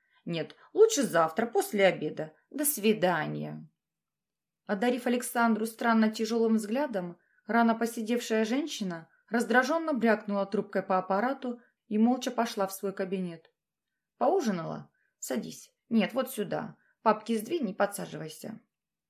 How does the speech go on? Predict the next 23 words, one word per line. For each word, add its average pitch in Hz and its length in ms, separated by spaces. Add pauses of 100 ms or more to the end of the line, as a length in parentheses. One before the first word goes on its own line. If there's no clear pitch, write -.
(280)
Подождав, 226 520
пока 208 220
почти 233 360
тринадцатилетняя, 214 1120 (220)
до 214 120
дня 247 220
рождения 240 460
в 208 40
ноябре 240 360
всего 233 260
два 254 140
месяца 247 420
и 220 80
осталось, 202 640 (240)
воспитанница 208 720
устроится 214 500
за 214 140
приставным 214 540
столом, 285 500 (320)
Галина 294 420
Ивановна 214 440
недовольно 196 500
поинтересовалась: 190 920